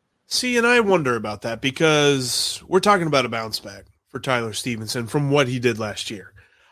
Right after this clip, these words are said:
I don't know that the bounce back puts him at the level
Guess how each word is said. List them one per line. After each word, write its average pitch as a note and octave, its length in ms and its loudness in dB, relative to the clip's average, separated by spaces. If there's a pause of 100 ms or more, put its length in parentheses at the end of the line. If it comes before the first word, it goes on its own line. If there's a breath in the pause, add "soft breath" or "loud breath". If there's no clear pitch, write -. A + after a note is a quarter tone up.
(120 soft breath)
I B2+ 120 0
don't B3 340 8
know D3 520 4 (560)
that C3 360 -4
the C3+ 100 -4
bounce F#3 460 4
back A#2+ 540 0 (340)
puts - 320 0
him G3+ 100 2
at F#3 160 0
the C#3 140 2
level D3+ 800 2